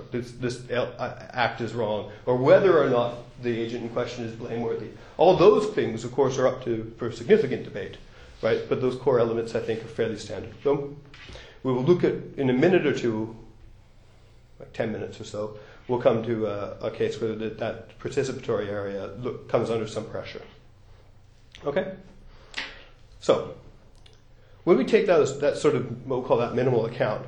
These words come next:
and we'll apply it to the three different approaches, the individualist, the collectivist, and the institutionalist. And we'll start with the individual.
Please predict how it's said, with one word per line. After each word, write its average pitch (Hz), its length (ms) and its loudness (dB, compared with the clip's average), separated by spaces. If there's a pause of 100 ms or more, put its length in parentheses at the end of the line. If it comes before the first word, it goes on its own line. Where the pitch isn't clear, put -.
and 120 100 -4
we'll 120 100 2
apply 135 260 4
it 131 100 -4
to 127 60 -8
the 113 80 -8
three 117 240 -6
different 113 300 -6
approaches, 110 500 -4
the 104 80 -10
individualist, 117 680 -4
the - 60 -10
collectivist, 113 600 -6 (300)
and 113 100 -4
the 110 60 -4
institutionalist. - 720 -10 (300)
And 117 100 -6
we'll 123 80 -6
start 143 220 0
with - 100 -10
the 113 80 -6
individual. - 500 -12